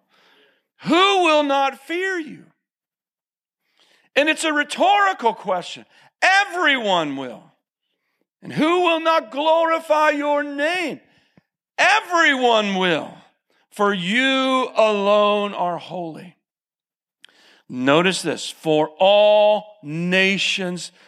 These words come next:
shall come and worship before you." Somebody say amen. Come on, let's give God praise right there. I tell you,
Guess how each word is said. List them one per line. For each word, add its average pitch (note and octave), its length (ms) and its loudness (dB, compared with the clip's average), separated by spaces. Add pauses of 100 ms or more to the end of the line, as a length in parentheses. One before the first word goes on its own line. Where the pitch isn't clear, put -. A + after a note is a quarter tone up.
shall F#3 540 2
come F3+ 840 -2 (440)
and F3 500 2
worship D#3 800 0 (340)
before C3 580 0
you." A#2 200 -6
Somebody C3 480 0
say A#2 360 -4
amen. G#2 420 -4 (360)
Come B3 200 0
on, F#3+ 120 4
let's B3+ 220 0
give A3 260 -4
God F3 300 0
praise F#3 400 -2
right F#3 240 2
there. F#3+ 160 4
I G#3+ 100 2
tell A3+ 220 -4
you, F3+ 140 0